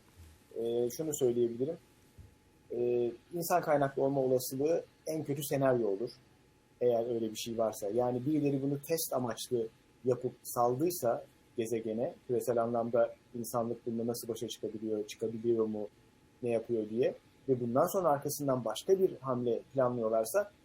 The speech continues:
çok kötü bir senaryo olur bu. Ee, dilerim öyle bir şey yoktur.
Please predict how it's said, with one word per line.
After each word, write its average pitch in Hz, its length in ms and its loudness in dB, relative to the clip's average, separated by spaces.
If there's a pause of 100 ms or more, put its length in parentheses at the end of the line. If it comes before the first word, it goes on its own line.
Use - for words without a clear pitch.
(160)
çok - 200 0
kötü 143 200 -4
bir 139 40 -6
senaryo 120 460 0
olur 98 260 -2
bu. 196 140 -4 (720)
Ee, 113 360 -2 (240)
dilerim 160 300 2
öyle 139 200 6
bir 120 60 -4
şey 175 160 0
yoktur. 135 340 2